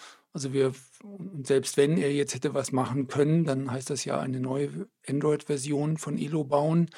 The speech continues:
die dann in den Store einreichen. Also es war eh klar, also heute Abend können wir dieses Problem nicht lösen.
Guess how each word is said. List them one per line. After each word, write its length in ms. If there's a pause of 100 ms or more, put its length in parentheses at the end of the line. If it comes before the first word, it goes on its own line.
(420)
die 120
dann 180
in 120
den 20
Store 300
einreichen. 580
Also 320 (180)
es 100
war 120
eh 160
klar, 420 (480)
also 140
heute 220
Abend 360
können 200
wir 80
dieses 260
Problem 540
nicht 260
lösen. 520